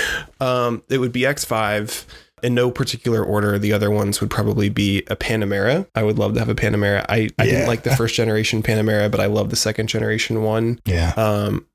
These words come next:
Speaker 1: I'm not actually a big Mercedes guy, but I probably would put the S-Class on the list just because it is
Speaker 2: Yeah.
Speaker 1: such a great car.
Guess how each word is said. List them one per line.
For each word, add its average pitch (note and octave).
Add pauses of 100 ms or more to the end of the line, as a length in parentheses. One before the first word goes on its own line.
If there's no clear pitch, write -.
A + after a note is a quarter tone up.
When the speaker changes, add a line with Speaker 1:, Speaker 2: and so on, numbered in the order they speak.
Speaker 1:
I'm A2
not A#2+
actually B2
a A2
big G#2+
Mercedes A2
guy, C3+
but B2
I G#2
probably G#2+
would G2+
put -
the -
S-Class A2+
on A2+
the A2+
list A#2
just -
because G2+
it G2
is G#2
Speaker 2:
Yeah. G#2+
Speaker 1:
such G#2
a G#2+
great -
car. A2+